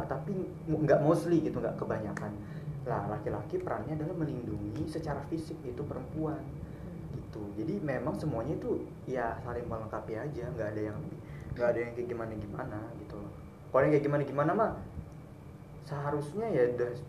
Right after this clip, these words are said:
Speaker 1: zaman sekarang itu menteri-menteri semuanya perem-, eh, laki-laki. Atau mungkin Ratu Elizabeth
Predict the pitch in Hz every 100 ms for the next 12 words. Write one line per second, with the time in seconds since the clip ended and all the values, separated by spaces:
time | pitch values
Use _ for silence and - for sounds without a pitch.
0 | - - - - 127 131 127 - 120 156
1 | - 214 156 151 107 - 185 - 123 156
2 | 107 104 - 117 107 110 104 - 139 127
3 | 127 127 123 - - - - 117 117 123
4 | 117 110 110 - 156 131 123 120 117 -
5 | 110 117 165